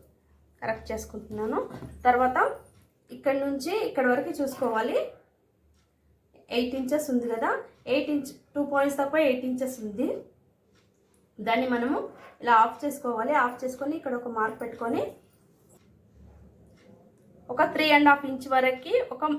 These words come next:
మార్క్ పెట్టుకుంటున్నాను. మార్క్ పెట్టుకొని లైన్ గీసేసుకోవాలి. ఇక్కడ కూడా ఇలా గీసుకుంటున్నాను. తర్వాత ఇక్కడ వచ్చి మనము హాఫ్ ఇంచు లో-, పైకి తీసుకోవాలన్నమాట.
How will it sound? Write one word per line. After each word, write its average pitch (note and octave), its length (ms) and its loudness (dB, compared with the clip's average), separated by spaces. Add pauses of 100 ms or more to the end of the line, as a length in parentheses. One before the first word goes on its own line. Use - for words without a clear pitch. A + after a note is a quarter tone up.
(420)
మార్క్ B3+ 320 8
పెట్టుకుంటున్నాను. A#3+ 840 -4 (1160)
మార్క్ C#4 240 4
పెట్టుకొని C#4 360 2
లైన్ C#4 300 4
గీసేసుకోవాలి. A#3 600 0
ఇక్కడ A#3 240 -6
కూడా D#4+ 300 0 (1160)
ఇలా B3 160 4
గీసుకుంటున్నాను. G#3+ 840 -2 (300)
తర్వాత C#4+ 680 6
ఇక్కడ D4+ 260 0
వచ్చి D4 360 4
మనము D4+ 280 4
హాఫ్ C#4+ 300 6
ఇంచు B3+ 220 -4
లో-, F#4+ 240 0 (100)
పైకి C4+ 300 4
తీసుకోవాలన్నమాట. G3+ 880 -4